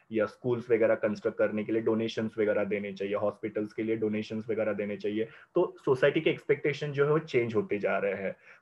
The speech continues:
पहले वो लोग को सिर्फ goods and, अ, services चाहिए रहते थे, अभी उन लोग चाहते हैं कि welfare activities भी बिजनेसमैन ने करना चाहिए। तो इस समाज के जो expectation change हो गए हैं, उसके लिए social responsibility business की काफी जरूरी होती है। Next है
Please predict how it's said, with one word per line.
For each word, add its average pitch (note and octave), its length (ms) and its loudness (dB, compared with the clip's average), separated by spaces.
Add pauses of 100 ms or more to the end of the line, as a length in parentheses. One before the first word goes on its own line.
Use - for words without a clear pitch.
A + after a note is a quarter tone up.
पहले C3 280 8
वो C#3+ 120 10
लोग C#3+ 160 6
को D3+ 100 0
सिर्फ D3+ 220 -2
goods A2+ 240 -2
and, B2+ 200 2
अ, A2 600 2
services A2+ 540 0
चाहिए B2 240 4
रहते B2 240 0
थे, C#3 100 0
अभी A2+ 260 0
उन A#2 140 0
लोग A#2+ 180 -2
चाहते B2+ 260 -2
हैं A#2 80 -4
कि E3+ 80 2
welfare A2 380 0
activities A2 460 -2
भी C#3+ 100 -4
बिजनेसमैन G#2+ 500 -4
ने E3+ 80 0
करना G#2 320 0
चाहिए। F#2+ 380 -12 (540)
तो B2+ 340 2
इस D#3 220 -2
समाज B2 340 4
के C3 180 2
जो C3+ 280 4
expectation B2+ 600 -2
change A#2 300 -2
हो A#2+ 120 2
गए A#2+ 160 6
हैं, B2 260 0
उसके A2+ 300 -4
लिए A2+ 100 0
social A2+ 360 -2
responsibility A2 560 -6
business G#2+ 340 -4
की A#2+ 100 -10
काफी A2+ 280 -4
जरूरी G#2+ 360 0
होती G#2+ 280 -2
है। B2 240 -2 (1500)
Next C#3 320 2
है E3 220 6